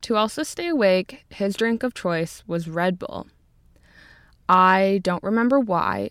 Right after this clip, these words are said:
I had never seen him drink an energy drink before. But this detail is important. You see, I am of legal drinking age in Canada.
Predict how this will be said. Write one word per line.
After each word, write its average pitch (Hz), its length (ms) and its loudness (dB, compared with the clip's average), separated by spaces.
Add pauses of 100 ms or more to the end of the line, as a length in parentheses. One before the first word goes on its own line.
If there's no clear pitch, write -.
I 190 140 2
had 196 220 -2
never 240 420 2
seen 214 460 -2
him 214 260 0
drink 180 320 -4
an 170 160 -2
energy 170 460 -4
drink - 300 -10
before. 196 600 -6 (500)
But 196 200 2
this 247 200 2
detail 220 680 2
is 180 240 -6
important. 170 720 -2 (1000)
You 208 140 0
see, 202 360 0 (160)
I 226 420 4
am 202 120 0
of 180 180 0
legal 190 260 0
drinking 214 440 -2
age 165 280 -4
in - 180 -6
Canada. 196 580 -4